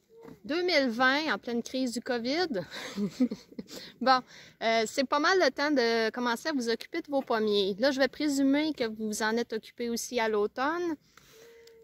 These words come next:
Euh, une des, des problèmes quand on a des pommiers ou des poiriers, c'est la boswell de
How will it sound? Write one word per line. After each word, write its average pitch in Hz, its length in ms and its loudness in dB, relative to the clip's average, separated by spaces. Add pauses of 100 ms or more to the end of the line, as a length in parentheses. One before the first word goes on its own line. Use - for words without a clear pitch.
(240)
Euh, 202 440 -4 (160)
une 359 320 4
des, 247 520 2 (580)
des 247 140 0
problèmes 311 540 4
quand 240 220 2
on 269 200 2
a 320 100 0
des 330 120 0
pommiers 233 680 2
ou 202 240 0
des 233 140 6
poiriers, 233 720 0
c'est 349 340 0
la 269 360 4
boswell 262 760 2
de 262 240 6